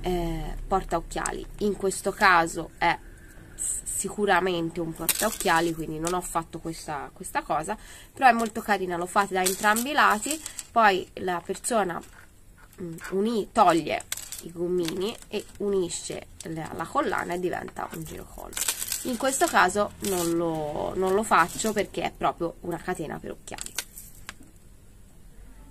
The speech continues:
Ho tagliato quindi trentacinque centimetri di, eh, catena, perché più o meno ho fatto questo,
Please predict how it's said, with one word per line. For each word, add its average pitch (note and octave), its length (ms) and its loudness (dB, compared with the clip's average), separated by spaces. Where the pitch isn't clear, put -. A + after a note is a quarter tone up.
Ho D4 260 10
tagliato C#4 840 8
quindi G3+ 640 -2
trentacinque C4+ 800 0
centimetri G3 1000 -4
di, F3+ 300 -6
eh, D#3+ 640 -8
catena, F#3+ 680 -2
perché G#3+ 400 0
più A#3 220 4
o G#3 80 6
meno G3 340 0
ho F3+ 40 -6
fatto F3 560 -4
questo, E3+ 720 -4